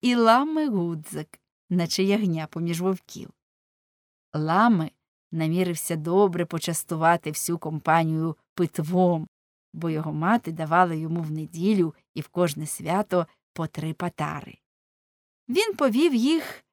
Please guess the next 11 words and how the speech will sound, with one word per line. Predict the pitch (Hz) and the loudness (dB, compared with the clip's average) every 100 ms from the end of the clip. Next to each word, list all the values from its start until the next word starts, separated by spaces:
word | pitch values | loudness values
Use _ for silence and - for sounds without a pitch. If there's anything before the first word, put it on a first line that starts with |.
| _ | _
до | 175 185 | 0 4
Яна | 196 170 226 294 262 240 | 4 4 2 2 4 4
ван | 190 226 240 226 | 4 4 4 2
Любеке | 190 214 202 269 202 - - _ _ _ _ | 2 0 2 0 -2 -8 -18 _ _ _ _
в | - | -16
Червоний | - 175 160 156 190 190 208 | -6 -4 -2 0 2 2 0
Щит | - - 302 226 _ _ _ _ _ _ _ _ | -2 -6 -6 -6 _ _ _ _ _ _ _ _
і | - | -4
замовив | 156 147 156 165 240 214 208 175 _ _ _ _ _ | -4 -4 -4 2 2 6 4 2 _ _ _ _ _
куртрейського | - 156 _ 190 156 202 185 - - 156 160 160 151 _ _ _ | -8 -8 _ -4 2 4 4 0 -2 -4 -2 -2 -4 _ _ _
пива. | 165 170 143 - | -2 -2 -4 -14